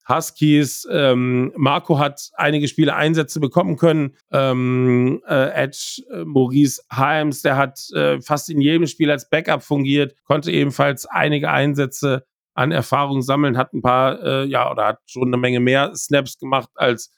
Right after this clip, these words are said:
Marco auf der anderen Seite. Aber das sagt natürlich nichts, ähm,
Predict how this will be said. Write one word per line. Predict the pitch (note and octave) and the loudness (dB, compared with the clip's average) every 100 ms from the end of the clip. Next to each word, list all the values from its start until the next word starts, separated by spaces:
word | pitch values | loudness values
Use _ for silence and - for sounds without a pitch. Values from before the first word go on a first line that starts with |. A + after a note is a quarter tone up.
| _ | _
Marco | B2 C#3 - C#3+ | 0 0 0 0
auf | - - | 0 -2
der | - | 0
anderen | B2+ C3 A#2+ A#2+ | 0 0 0 -2
Seite. | A#2+ B2 G#2+ A#2+ A#2 _ | -2 -2 -2 -4 -4 _
Aber | - A2+ A#2+ A#2+ | -2 0 2 0
das | A#2+ A2 | 0 0
sagt | C#3 - | -2 -2
natürlich | C3+ D#3+ D3+ - | -4 0 0 2
nichts, | F3 G#3+ - - - - | 0 0 -8 -10 -10 -2
ähm, | F3 C3 B2+ A#2+ G#2+ | 2 2 2 -2 -6